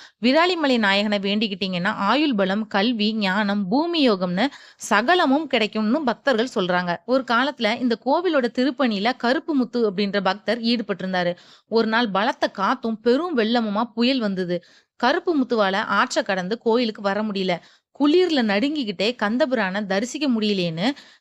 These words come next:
கலங்கியபடியே நின்னாரு. குளிருக்கு இதமா சுருட்டு ஒண்ணை எடுத்து பத்த வச்சாரு. அப்போ அங்க வந்த ஒருத்தர், "எனக்கு இந்த சுருட்டை கொடு, நான் உனக்கு இந்த ஆத்தை கடந்து செல்றதுக்கு உதவுறேன்னு" சொல்றாரு. கருப்பு முத்துவும் சுருட்டை கொடுத்தாரு. அதுக்கப்புறமா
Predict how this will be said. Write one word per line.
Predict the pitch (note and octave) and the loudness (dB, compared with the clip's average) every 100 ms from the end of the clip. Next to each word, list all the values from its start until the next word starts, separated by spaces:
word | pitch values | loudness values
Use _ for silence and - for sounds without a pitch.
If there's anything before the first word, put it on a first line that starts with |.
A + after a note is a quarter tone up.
| _ | _
கலங்கியபடியே | A3 C#4 F#4 F4 G#3+ G3 G3 | 0 0 0 0 0 -2 0
நின்னாரு. | A#3 G3 F#3+ F3+ F3 F3 _ _ | -2 -2 -2 -2 -2 -4 _ _
குளிருக்கு | - C#4 F#4 E4+ B3+ | 0 2 4 2 -2
இதமா | G#3 G#3+ F#3 A3 | 0 0 -2 -4
சுருட்டு | - C4+ E4 - B3+ | -4 -2 0 0 0
ஒண்ணை | G#3 G3+ | 0 0
எடுத்து | F#3+ F#3+ | 0 -2
பத்த | A3 F#3 G#3+ | -4 -2 -2
வச்சாரு. | F#3+ F#3+ F3+ F3+ - - | 0 0 -2 -4 -10 -14
அப்போ | - G3+ B3 | -6 -2 0
அங்க | G#3 G3+ | 0 0
வந்த | G3 G#3+ | -2 -2
ஒருத்தர், | A3 F#3+ G#3+ G3 | 0 0 0 -2
"எனக்கு | A3 G#3 G#3+ A3 | 0 -2 -2 -4
இந்த | A#3+ A3+ | -2 -2
சுருட்டை | A3+ D#4 F4 D#4+ | 0 -2 0 0
கொடு, | C4 F#3+ C4+ - - _ | 0 0 0 -2 -16 _
நான் | G#3+ A#3+ E4 | 0 2 4
உனக்கு | C4 G#3 C4+ | 0 0 0
இந்த | B3 | 2
ஆத்தை | F#3+ A3 C4 C4 | 2 0 -2 -2
கடந்து | G#3+ G#3+ A#3+ | -2 -2 -4
செல்றதுக்கு | G#3+ F#3+ F3+ C4 | -2 -4 -4 -2
உதவுறேன்னு" | G#3 A#3+ B3 G3 G#3 A3+ | 2 2 2 0 -4 -4
சொல்றாரு. | F3 F3+ F3 E3+ - - _ | -4 -2 -2 -4 -6 -20 _
கருப்பு | A#3 C#4+ E4+ | 0 0 0
முத்துவும் | F4 C#4 A#3+ B3+ - | 0 0 0 -2 -2
சுருட்டை | A3+ A3+ | -2 -2
கொடுத்தாரு. | A3+ G3 F#3 F3+ B3 | -2 -2 0 0 0
அதுக்கப்புறமா | G3 A3 G#3 F#3+ F3+ G3 | -2 -2 -2 -2 0 -2